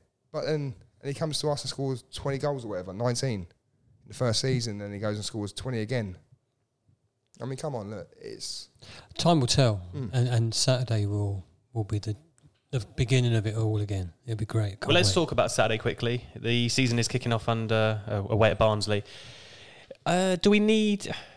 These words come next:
Speaker 3: do we need to win? Is it a m-, is it
Speaker 1: Just don't lose.
Speaker 3: Just don't
Speaker 1: Just
Speaker 3: lose?
Speaker 1: don't lose.
Speaker 2: It's a
Speaker 1: That's
Speaker 2: don't
Speaker 1: it.
Speaker 2: lose. It's a
Speaker 1: Barnsley are
Speaker 2: don't
Speaker 1: a good
Speaker 2: lose.
Speaker 1: side.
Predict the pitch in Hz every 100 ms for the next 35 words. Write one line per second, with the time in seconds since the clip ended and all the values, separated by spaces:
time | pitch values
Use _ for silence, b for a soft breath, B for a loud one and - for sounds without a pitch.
0 | B B - 165 165 - 135 143 156 156
1 | 156 151 - - 143 147 135 127 - 143
2 | 139 - - _ _ - 139 - 98 101
3 | 95 92 - - - 131 151 135 139 131
4 | 113 98 101 98 - - - 185 156 131
5 | 113 143 151 151 160 131 110 107 95